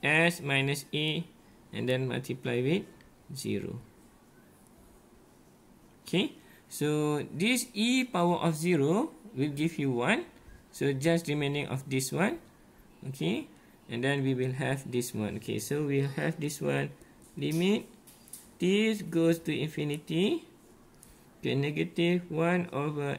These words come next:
S minus A, E negative S minus A T, and then this one goes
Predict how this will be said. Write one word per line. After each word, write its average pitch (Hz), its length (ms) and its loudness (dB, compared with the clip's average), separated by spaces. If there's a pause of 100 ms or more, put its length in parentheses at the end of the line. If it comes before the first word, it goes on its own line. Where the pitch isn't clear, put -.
(160)
S 160 560 -2
minus 143 480 -2
A, 202 320 2 (720)
E 190 340 4
negative 151 800 -2 (320)
S 151 480 -2 (880)
minus 135 480 -2
A 143 320 -2 (480)
T, 220 400 2 (480)
and 135 140 0
then 220 180 4
this 208 160 0
one 214 240 2
goes 202 160 4